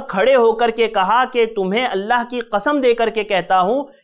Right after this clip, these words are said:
क्या तुम में से किसी ने अल्लाह के नबी सल्लल्लाहु अलैहि वसल्लम से सुना है कि इजाज़त तीन मरतबा है, अगर तुझे इजाज़त दी जाए तो ठीक, वरना लौट जा। उबई बिन काब ने कहा कि वाकया क्या हुआ है अबू मूसा, बताइए। हज़रत अबू मूसा बहुत परेशान थे, तो वो समझ गए कि कुछ ना कुछ ज़रूर परेशानी है। उन्होंने पूछ लिया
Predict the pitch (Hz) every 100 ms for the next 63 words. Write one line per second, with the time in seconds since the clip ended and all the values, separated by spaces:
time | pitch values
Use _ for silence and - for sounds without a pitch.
0 | _ 226 262 254 233 247 269 254 247 240
1 | 220 285 285 262 214 214 247 240 240 214
2 | 233 247 220 214 240 226 220 220 220 220
3 | 226 240 233 214 180 226 269 320 - -
4 | - 208 190 175 214 247 247 - 180 214
5 | 220 220 233 226 233 247 233 - _ -
6 | 139 180 247 240 220 233 208 190 214 220
7 | 233 165 156 240 240 269 302 - _ _
8 | 220 220 233 302 - 170 185 240 302 285
9 | 269 202 160 110 - _ 143 202 233 240
10 | 226 208 214 220 220 208 214 240 233 202
11 | 180 180 247 254 254 262 254 226 196 180
12 | 208 190 185 202 185 220 233 196 127 208
13 | 214 202 208 208 196 220 170 214 - 185
14 | 185 240 254 233 170 - _ _ 180 202
15 | 220 220 196 240 220 180 131 180 175 190
16 | 226 226 202 190 247 294 233 214 214 196
17 | 175 180 220 233 302 262 254 214